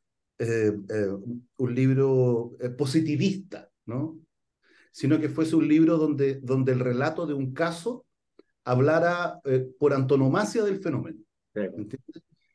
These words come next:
Speaker 1: Entonces, por eso los relatos son, le-, eh, eh, son, los puede leer cualquier persona. Yo traté de puta, salirme todo lo posible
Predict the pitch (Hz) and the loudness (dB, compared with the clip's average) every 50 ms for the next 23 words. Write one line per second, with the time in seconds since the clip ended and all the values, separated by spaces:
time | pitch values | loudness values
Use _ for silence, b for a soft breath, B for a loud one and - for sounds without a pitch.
0 | _ _ - 123 175 170 180 190 165 175 190 190 226 220 220 208 202 202 202 208 | _ _ -6 -2 0 2 2 2 2 2 2 2 2 2 0 0 2 0 0 0
1 | 208 214 196 - - 202 202 208 196 196 - - - - _ - - - _ _ | 0 -2 -4 -2 -2 -2 -2 -2 -4 -8 -10 -12 -16 -18 _ -20 -20 -20 _ _
2 | _ - 175 156 151 156 160 160 160 151 147 - 143 131 131 127 - - 165 156 | _ -2 0 2 4 4 4 4 2 0 -2 0 0 0 0 0 0 -2 -2 -2
3 | 151 151 131 127 131 180 185 165 170 180 170 180 151 - 208 - - 233 - - | -2 -4 -4 -2 -2 -2 0 0 -2 -2 -2 -4 -4 -2 -2 -2 -2 -4 -2 -2
4 | 240 180 139 131 131 - _ _ - 127 131 156 156 139 139 131 135 156 160 160 | -2 -2 -4 -6 -10 -14 _ _ -8 -4 -4 -2 -2 -2 -4 -2 -2 0 0 2
5 | 151 143 139 139 139 - - _ _ _ _ _ _ _ _ _ _ _ _ _ | 2 2 0 0 -2 -8 -20 _ _ _ _ _ _ _ _ _ _ _ _ _
6 | - - - - - - - - 147 151 170 202 214 226 226 220 226 226 202 196 | -20 -18 -18 -18 -16 -10 -8 -4 -4 -2 -2 -2 -2 -4 -6 -8 -8 -8 -10 -6
7 | 190 - 220 233 233 233 233 233 233 220 208 - - 233 233 233 233 233 233 240 | 2 4 6 6 6 6 4 4 2 0 -4 -2 -2 -4 -2 -2 -2 -2 -2 -2
8 | 240 247 247 247 | -2 -2 -4 -8